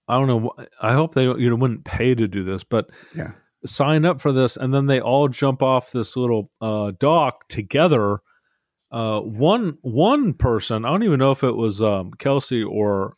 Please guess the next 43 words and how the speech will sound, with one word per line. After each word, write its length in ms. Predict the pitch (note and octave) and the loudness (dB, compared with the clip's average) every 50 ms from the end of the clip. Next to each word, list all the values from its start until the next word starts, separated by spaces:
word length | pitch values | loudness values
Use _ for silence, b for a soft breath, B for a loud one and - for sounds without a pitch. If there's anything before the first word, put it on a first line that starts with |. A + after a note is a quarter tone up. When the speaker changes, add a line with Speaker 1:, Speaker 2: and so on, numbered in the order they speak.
| _ B2+ | _ -20
Speaker 1:
Joey, 540 | - - C3 D3+ F3+ F3+ B2 G#2+ G2+ G2+ | -6 -2 0 2 2 2 2 2 0 -4
said, 440 | G2 - - B2 A2+ A2 G#2+ G#2 - - _ _ _ _ _ _ _ _ _ _ | -6 -6 -4 0 0 0 0 0 -4 -10 _ _ _ _ _ _ _ _ _ _
literally 680 | A2 G#2+ C3 F#3+ G3 - - F#3+ F3+ E3 D3+ D3 C#3+ C3 | -4 0 2 2 2 2 2 2 4 4 4 4 4 2
said, 500 | - - - - C#3+ C3+ B2+ G#2+ F#2 F2 | 0 -2 -2 0 2 4 4 2 2 0
you 180 | G2 G#2 A2+ A#2 | 0 2 2 2
overheard 420 | A#2 A#2 B2+ B2 G#2+ C3 C3+ B2+ | 2 2 0 0 0 0 0 0
it 80 | B2+ A#2+ | 0 0
on 120 | A#2+ A2+ | 0 0
the 80 | A2 G#2+ | 0 -2
microphone, 680 | G#2+ A2+ A2+ A2 - A2+ G2+ A2 G2+ G2+ G2 G2 G2+ - - _ b b b b b b b b _ | -2 -4 -4 -4 -6 -8 -6 -4 -4 -4 -4 -6 -10 -14 -18 _ b b b b b b b b _
"This 300 | - A2+ D3 F3 - - | -2 0 0 2 2 0
is 120 | E3 C3+ - | -2 -2 -2
stupid." 680 | - - - - - - - B2+ A#2+ - - - - - _ _ _ _ _ _ _ _ _ _ _ _ | -2 -4 -4 -4 -6 -2 -2 -2 -2 -2 -4 -12 -14 -16 _ _ _ _ _ _ _ _ _ _ _ _
And 120 | - B2+ C#3+ | -6 -2 0
it 140 | E3+ G3 A3+ | 2 2 4
Speaker 2:
Yeah. 20 | |
Speaker 1:
is. 260 | A3+ E3 G#2+ G2 - - - - - | 2 2 2 -2 -6 -12 -18 -12 -6
It's, 200 | - C#3 C3 - | -6 -4 -4 -4
Speaker 2:
<laughs> 40 | - | -6
It 40 | - - | -2 -2
is 60 | D3 G#2 | -4 -2
Speaker 1:
it's 80 | G#2+ | -4
Speaker 2:
stupid. 240 | - B2 A#2 A#2+ C3 | -8 -8 -8 -6 -2
Speaker 1:
really 580 | C#3+ D#3+ F3 F3+ F3 F3 F3+ F#3 F3+ F3+ F3 D3 | 2 2 4 4 4 4 4 4 4 2 0 0
Speaker 2:
So 100 | - F3+ | 0 0
you, 200 | E3+ F3+ G3+ G3 - _ _ _ _ _ _ _ _ _ | 0 2 -2 -4 -4 _ _ _ _ _ _ _ _ _
you 220 | G3+ F3 G3 G#3 | 0 2 2 4
also 340 | F3+ E3+ E3+ E3+ - - E3 | 6 6 4 4 2 2 2
would 260 | C#3+ C3+ C#3 D3 C#3 | 4 4 4 4 4
not 240 | C#3+ C#3+ C#3+ C#3 B2 | 2 2 2 0 0
do 120 | B2+ D3 D3+ | 0 0 2
it. 60 | B2 | 4
Would 180 | C#3+ C#3+ C#3 | 2 2 2
you 80 | C3 C#3 | 2 0
not 260 | C#3+ D#3 D3 C#3 - C3+ | 0 0 0 0 0 2
do 160 | D3 D3+ D#3 | 2 2 2
it 100 | D3 - | 2 -2
for, 840 | - - - C3+ C#3 C#3 C3+ C3+ C3+ C3+ C3+ C3+ C3+ C3 - - | -12 -12 -4 0 2 2 4 4 4 4 4 4 2 2 0 -2
um, 380 | B2 A#2+ A2+ A2+ A2+ A2 G#2+ - - _ _ _ _ _ | -2 0 0 0 0 -2 -2 -6 -10 _ _ _ _ _
penis-related 1040 | - - D3 D3 D3+ D3+ - - - - D3 C#3+ C#3+ C#3+ C#3+ C#3+ C#3+ C#3 C3+ - - | -4 0 2 2 2 2 0 -2 -4 0 2 4 4 4 4 4 4 2 0 0 0
reasons 420 | C3+ D3 E3+ F3 F#3 G3+ G3+ G3 | 2 2 2 4 2 2 2 2
like 140 | F3+ D3 - E3 | 0 0 0 2
me? 300 | E3 G3 B3 C4+ - | 2 2 2 0 -4